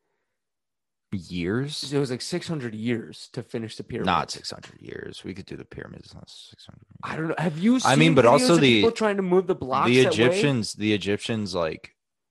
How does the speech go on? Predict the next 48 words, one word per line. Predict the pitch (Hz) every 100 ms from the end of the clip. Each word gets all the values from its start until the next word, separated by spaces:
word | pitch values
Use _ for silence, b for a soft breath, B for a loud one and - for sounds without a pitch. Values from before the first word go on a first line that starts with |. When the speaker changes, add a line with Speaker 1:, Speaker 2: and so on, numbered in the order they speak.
| _ _ _ _ _ _ _ _
Speaker 1:
were | 98 90 98 87 80
around | 85 82 80
for | - 90 80
hundreds | 76 - 104 87 80 -
of, | 78 71 _ _ -
well, | 101 98 95
maybe | 95
not | 80 78
hundreds, | 80 78 73
but | - 104 -
thousands | 120 110 101 92 85
of | 80
years. | 82 80 73 _ _ _ _ _ _
Speaker 2:
But | -
still, | - 196 160
if | -
there's | 185 220 233
a | 185
Speaker 1:
I | 110
forget | 117 131
Speaker 2:
video | 120 98
Speaker 1:
the | 101
Speaker 2:
of | 90
a |
Speaker 1:
timeline. | 85 80
Speaker 2:
backhoe | 135 143 - 165 160 170 175 b b
with | 135 123
one | 120 143 151
of |
the | 143
blocks | 131 123 117 120 135 -
that's | 139 127 - -
equivalent | 135 - 151 131 147 143
to |
what | 131 127
the |
pyramids | 139 143 135 143 131
use, | 139 147 147
and | - 139
the | 131
backhoe | 110 123 143 151 165 160
is | 127
riding | 117 127 135 143 131
on | 131
its | 127 -
front | - 139 139
tires, | 123 127 123 131
Speaker 1:
Yeah. | 107 82 71